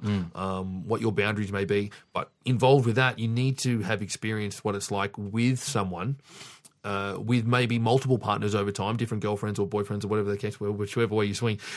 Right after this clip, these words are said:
Speaker 2: So you can get a feel for what a healthy relationship
Speaker 1: Mm.
Speaker 2: feels like to
Speaker 1: And
Speaker 2: you,
Speaker 1: what you like and what
Speaker 2: and
Speaker 1: you
Speaker 2: what
Speaker 1: don't
Speaker 2: you
Speaker 1: like,
Speaker 2: like
Speaker 1: isn't it?
Speaker 2: and what you don't like, what you won't accept and what you will accept, non-negotiables, what their boundaries are, and, and ha-, learning how to respect that.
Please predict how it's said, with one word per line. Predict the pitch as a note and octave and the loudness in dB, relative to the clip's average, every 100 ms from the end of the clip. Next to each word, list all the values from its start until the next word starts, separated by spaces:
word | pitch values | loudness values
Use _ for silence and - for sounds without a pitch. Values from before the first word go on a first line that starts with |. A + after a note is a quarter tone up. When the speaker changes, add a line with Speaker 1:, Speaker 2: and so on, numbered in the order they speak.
| - | -4
Speaker 2:
So | - | 2
you | B2+ B2 | 4 4
can | B2+ | 4
get | C3 C3+ A#2 | 6 6 6
a | A#2 | 2
feel | G#2+ - B2 B2 A2 | 0 0 2 4 2
for | - A2 G#2 G2+ G2 - - - _ _ _ - - _ _ | -2 0 4 4 2 -6 -20 -20 _ _ _ -20 -20 _ _
what | G#2 G2+ A#2 B2 - G#2 | -6 0 2 0 -2 -4
a | A2 G#2+ | -2 0
healthy | G2 A#2+ - A2+ | 0 0 0 0
relationship | G2+ G#2+ G#2 A2 - A2 | 0 0 0 -2 0 2
Speaker 1:
Mm. | D3 | 2
Speaker 2:
feels | A#2+ A#2 | 4 2
like | A2 G#2 | 2 2
to | A#2 | 2
Speaker 1:
And | B2 | 6
Speaker 2:
you, | |
Speaker 1:
what | D3 | 8
you | F#3+ B2 | 8 8
like | C3 A#2 | 6 6
and | A#2 | 4
what | |
Speaker 2:
and | B2 | 4
Speaker 1:
you | G#2 | 6
Speaker 2:
what | C3+ | 6
Speaker 1:
don't | C#3 | 6
Speaker 2:
you | |
Speaker 1:
like, | A#2+ | 6
Speaker 2:
like | B2 C3 | 6 6
Speaker 1:
isn't | |
it? | A2+ | 4
Speaker 2:
and | B2 | 2
what | A2 | 2
you | A2 | 4
don't | C3+ C#3 | 4 6
like, | C3+ C3 | 4 4
what | A2 | 0
you | G#2+ | 4
won't | C3 C3 | 4 4
accept | A2+ B2+ A2 | 4 2 2
and | A2 | 0
what | G#2 | 0
you | G#2 | 4
will | C#3 | 6
accept, | C#3 C#3+ B2+ - | 6 6 4 2
non-negotiables, | A#2+ A#2 G#2 C3 C3 B2+ C3 A2 | 2 2 6 6 6 4 6 6
what | A2 | 4
their | A2 C3 D#3 D3+ - - A2+ | 6 6 6 4 0 -10 -12
boundaries | A2 A#2 C#3 C#3 C#3 - | -4 2 4 4 4 4
are, | A#2 C3 C3+ | 4 6 6
and, | A#2 | 4
and | A2+ A2+ | 0 0
ha-, | C3 | 0
learning | A#2+ B2 C3 C3+ | 0 4 4 4
how | B2 B2 | 4 2
to | G2+ | 2
respect | G#2 - C3 - | 0 0 0 2
that. | E3 | 0